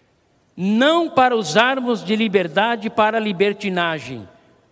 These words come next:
mas para usarmos a liberdade que temos em Cristo para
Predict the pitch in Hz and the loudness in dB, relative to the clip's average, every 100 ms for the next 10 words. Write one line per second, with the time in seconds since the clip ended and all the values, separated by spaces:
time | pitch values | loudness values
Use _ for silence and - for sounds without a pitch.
0 | _ _ _ 165 202 233 233 214 196 139 | _ _ _ -2 0 0 -2 -2 -2 -2
1 | 190 269 247 196 202 185 180 156 185 180 | 0 0 -2 -2 -2 -2 -2 0 -2 -2
2 | 170 165 170 175 156 165 - 202 262 262 | -8 -6 -4 -4 -4 -6 -4 -2 -2 -4
3 | 240 - 202 202 | -6 -2 -2 -2